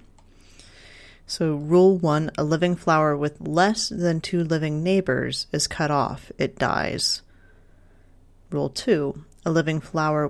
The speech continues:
with two or three living neighbors is connected. It lives. Rule three,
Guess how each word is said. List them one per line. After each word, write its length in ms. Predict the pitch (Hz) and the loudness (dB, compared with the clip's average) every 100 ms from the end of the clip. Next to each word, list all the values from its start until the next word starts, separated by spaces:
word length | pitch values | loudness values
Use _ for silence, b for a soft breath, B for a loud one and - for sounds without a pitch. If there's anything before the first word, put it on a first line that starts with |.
| - | -2
with 220 | 151 - | -6 -6
two 300 | - 185 160 | -4 -2 0
or 140 | 151 147 | -2 -4
three 340 | - 262 339 | -6 -2 0
living 360 | 208 147 147 143 | 0 0 -2 -2
neighbors 600 | 139 139 131 131 135 - | -2 0 0 -2 -4 -6
is 160 | 160 - | -6 -4
connected. 720 | - 160 165 170 - - 147 - - | -4 0 0 -2 -6 -8 -12 -8 -4
It 180 | 139 | -4
lives. 680 | 147 151 139 - - - - - b b b b b b - | 0 0 0 -2 -4 -6 -6 -10 b b b b b b -12
Rule 260 | 180 151 147 | -4 0 0
three, 640 | - - 240 170 143 170 | -4 2 4 4 2 -4